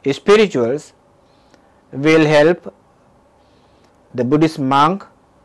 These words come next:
to practice themselves and also let, uh, other people to practice. So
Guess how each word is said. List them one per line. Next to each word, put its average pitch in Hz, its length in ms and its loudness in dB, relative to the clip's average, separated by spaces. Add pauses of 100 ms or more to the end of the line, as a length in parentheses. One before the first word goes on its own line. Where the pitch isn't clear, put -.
(800)
to 156 800 0
practice 165 580 0
themselves 151 960 0 (200)
and 147 240 0
also 165 600 0 (760)
let, 160 400 0 (120)
uh, 135 340 -6
other 156 280 2
people 190 460 2
to 180 100 -2
practice. 160 640 -4 (1900)
So 147 720 2